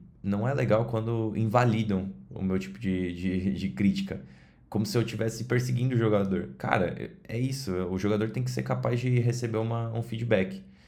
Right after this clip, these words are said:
E eu acho que isso ficou muito em pauta na semana passada, por questões que aconteceram do Gabriel Magalhães querer expor torcedor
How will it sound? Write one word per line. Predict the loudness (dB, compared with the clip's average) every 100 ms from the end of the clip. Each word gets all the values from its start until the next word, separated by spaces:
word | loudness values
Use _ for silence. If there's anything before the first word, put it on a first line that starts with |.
| -20 -20 -20 -20 -20 _
E | 6
eu | 8
acho | 8 4
que |
isso | -2 -4
ficou | -6 0 0
muito | 2 0
em | 2
pauta | 4 4 2
na | -4
semana | -4 -4 -4
passada, | -6 -6 -2 -2 -2 -4 -8 -14 -14 -14 -14 -6
por | -6 -6
questões | -8 -10 -8 -12
que | -10
aconteceram | -10 -8 -4 -4 -4
do | -4
Gabriel | -2 -2
Magalhães | -4 -6 -6 -8 -10 -14
querer | -10 -6 -4 -4 -6 -12 -14
expor | -14 -14 -4 -2 0
torcedor | -2 -4 -4 -4 -2 -2 -4